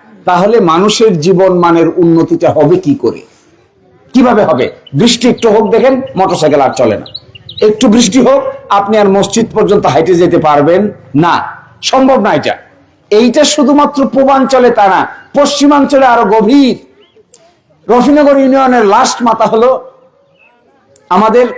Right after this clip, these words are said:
খাগাওড়া, কিত্তাগাঁও পার হয়ে গেলে কুড়ি বলনপুর,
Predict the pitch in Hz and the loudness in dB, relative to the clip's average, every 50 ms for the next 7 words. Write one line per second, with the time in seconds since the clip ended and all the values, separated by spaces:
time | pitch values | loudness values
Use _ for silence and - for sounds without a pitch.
0 | - - 185 202 202 220 214 214 220 220 220 220 220 214 - - 233 220 220 214 | -10 -4 -2 0 0 2 2 2 2 0 0 -2 -4 -8 -6 -4 -2 0 0 0
1 | 208 - 208 196 196 185 170 220 220 202 202 208 220 240 247 240 240 - - _ | 0 0 0 0 0 0 0 0 0 0 0 2 2 2 0 0 -2 -10 -16 _
2 | - 208 226 226 233 226 185 202 214 208 196 185 147 156 147 113 | -4 -2 0 0 0 0 2 2 2 2 0 0 0 -2 -4 -4